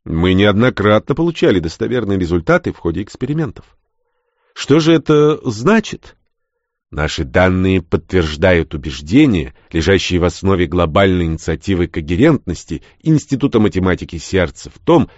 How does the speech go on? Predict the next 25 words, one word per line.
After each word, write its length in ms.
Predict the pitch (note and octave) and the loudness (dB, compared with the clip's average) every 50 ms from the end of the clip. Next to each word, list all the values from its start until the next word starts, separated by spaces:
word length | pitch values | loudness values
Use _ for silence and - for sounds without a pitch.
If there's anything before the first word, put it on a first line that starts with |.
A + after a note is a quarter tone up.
| _ _ _ | _ _ _
что 240 | - - - D3+ C#3+ | -14 -2 -2 -2 0
существует 720 | - E3+ - E3+ E3 - - E3+ F#3+ F#3 F3 D#3 - - | 0 0 0 0 -2 -2 -2 0 2 2 2 0 0 2
невидимое 580 | C3 C3 C3+ C3 B2+ A2+ A#2 A#2+ A#2 A#2 A2+ | 2 4 4 4 4 4 4 2 4 4 2
поле, 420 | G2 D#2+ - C3+ C3 G#2+ F2+ D#2+ C#2+ | 0 2 2 4 4 4 4 2 -2
через 300 | - - D#2+ D#2+ - - | -4 -8 -8 -8 -8 -4
которое 420 | - F2+ D#2+ - F#2 F2 E2+ E2 | -4 -4 0 0 0 2 2 0
передается 800 | C#2+ - G2+ F2+ F2+ E2+ E2 D#2+ D#2+ F2 F#2 F2+ F2 - - E2+ | -2 -2 -2 -2 0 0 0 0 0 2 0 0 -2 -4 -8 -8
информация. 720 | D#2+ D2 - D#2 - - - - - _ - - - - _ _ _ _ _ _ _ _ - - | -8 -8 -10 -12 -14 -14 -16 -16 -18 _ -20 -20 -20 -20 _ _ _ _ _ _ _ _ -10 -2
Это 240 | G2 G2 - C3 A2 | -2 0 2 0 -2
поле 340 | E2 - A#2+ C#3 D3 D3 | 2 4 4 4 6 4
объединяет 640 | C#3+ C3 C3 A#2+ A#2 A#2+ B2 C3 C#3 D3 C#3 - - _ _ _ | 2 2 -2 -4 0 2 2 4 4 2 0 -2 -6 _ _ _
все 380 | - - - - C#3+ F3 F#3+ D#3 | -16 -16 -10 -2 2 2 2 4
живые 340 | A2 C#3 C#3+ C#3 C3+ A#2+ | 2 2 2 2 2 2
системы 640 | - - A2+ G#2+ F2 - - - C3 A#2+ A2 G#2+ G#2+ G2+ | 0 -2 -4 -4 -6 -6 -2 2 2 4 4 4 2 2
и 40 | |
влияет 560 | F#2+ G2 F#2+ F#2 F#2 A#2+ D3+ E3 D3+ - - - | 2 2 2 2 4 4 4 4 2 0 -2 -4
на 100 | F#2 E2 | -6 -4
них, 160 | D#2 D2+ _ _ - - - | -4 -8 _ _ -20 -12 -2
а 100 | - F#2+ | -2 -2
также 300 | F2+ - B2+ G#2+ F#2 G#2 | 2 2 0 0 0 0
на 100 | G#2 G2+ | 0 0
наше 280 | G2 G2+ F#2+ - G2+ F2+ | 0 0 0 0 -2 -4
коллективное 880 | _ - C#3+ D3+ D#3 C#3+ - - _ - A#2 B2 A#2 A2 A2 G#2 G2 | _ 0 2 4 4 2 0 -2 _ -2 0 2 2 4 2 2 2
человеческое 640 | - - F#2 E2 D#2+ D#2 D#2 C#2+ - - - - D#2 C#2+ | 0 0 -2 -2 0 -2 -4 -6 -8 -14 -12 -12 -12 -10
сознание. 580 | - E2+ D2 C2+ D2 C#2+ D2 C#2 B1+ B1 - | -8 -10 -8 -6 -6 -6 -6 -6 -8 -12 -20